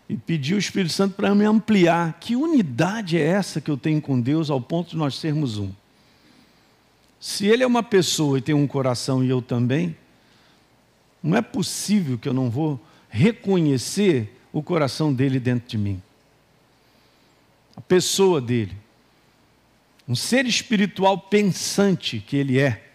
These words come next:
assim como eu sou criado à sua imagem e semelhança,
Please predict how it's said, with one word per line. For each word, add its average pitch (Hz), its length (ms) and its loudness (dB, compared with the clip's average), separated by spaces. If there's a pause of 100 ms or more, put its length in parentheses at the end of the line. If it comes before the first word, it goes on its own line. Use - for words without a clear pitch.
(120)
assim 120 340 -2
como 165 200 0
eu 143 100 2
sou 180 260 0
criado 143 440 0
à 131 40 -2
sua 143 200 -4
imagem 135 440 0
e 123 40 -2
semelhança, 123 760 -2